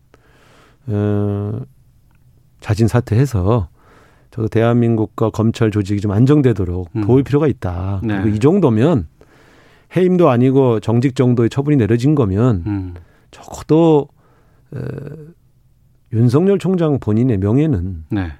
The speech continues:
Speaker 1: 일정 정도 지킨 거 아니냐.
Speaker 2: 어.
Speaker 1: 그런 면에서, 어, 사실 지금 이렇게까지 감정이 서로 상해 있는데 이 정부와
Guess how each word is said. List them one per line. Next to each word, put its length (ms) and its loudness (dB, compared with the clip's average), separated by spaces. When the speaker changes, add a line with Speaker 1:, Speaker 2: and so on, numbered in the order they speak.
Speaker 1:
일정 280 -2
정도 420 -2
지킨 300 -6
거 80 -2
아니냐. 600 -8
Speaker 2:
어. 200 -4
Speaker 1:
그런 160 2
면에서, 460 0
어, 260 -10
사실 220 -2
지금 160 2
이렇게까지 540 2
감정이 340 2
서로 160 2
상해 260 0
있는데 460 0
이 160 0
정부와 640 2